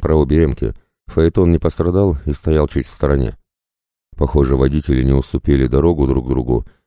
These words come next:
решив, что уступит другой шофёр. Только от столкновения их бросило на угол моего палисадника.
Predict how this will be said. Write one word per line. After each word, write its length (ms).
решив, 400
что 160
уступит 360
другой 260
шофёр. 440
Только 300
от 80
столкновения 800
их 260
бросило 420
на 140
угол 280
моего 300
палисадника. 760